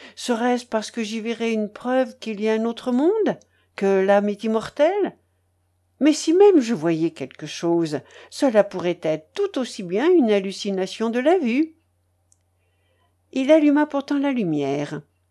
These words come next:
parcourut d'un rapide regard, non sans quelque terreur,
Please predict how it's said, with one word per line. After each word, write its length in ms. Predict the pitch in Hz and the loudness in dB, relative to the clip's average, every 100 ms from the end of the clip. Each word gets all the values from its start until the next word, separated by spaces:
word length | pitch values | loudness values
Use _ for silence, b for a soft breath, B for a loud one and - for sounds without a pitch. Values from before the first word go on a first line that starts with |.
| _ | _
parcourut 600 | - 233 - 240 214 226 | -4 -4 -4 -6 -4 -2
d'un 180 | 180 160 | -2 -2
rapide 400 | 151 302 311 269 | -2 -2 -2 -8
regard, 720 | 226 220 196 185 247 311 226 _ _ | -4 -2 0 0 0 -2 -6 _ _
non 240 | 180 170 | -2 -2
sans 180 | 156 135 | -2 -10
quelque 360 | 123 147 143 170 | -12 -12 -10 -10
terreur, 680 | - 233 269 285 302 294 | -8 -6 -2 0 0 -2